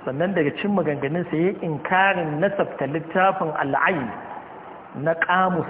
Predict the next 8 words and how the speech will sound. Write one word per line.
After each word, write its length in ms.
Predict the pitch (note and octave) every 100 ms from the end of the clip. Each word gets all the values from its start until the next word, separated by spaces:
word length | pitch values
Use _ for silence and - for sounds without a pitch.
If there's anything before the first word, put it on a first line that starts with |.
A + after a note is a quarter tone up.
| -
din 180 | E3+ E3
Al-Imam 580 | D3+ D3 D3 D3+ F3 E3
Al-Khalil 400 | C#3+ - C3+ E3
malamin 480 | D3 D3+ D3 C#3 C#3+ -
su 80 | A#2+
zuwa 240 | C#3 B2
gare 320 | A2+ G#2+ B2+
shi. 140 | A#2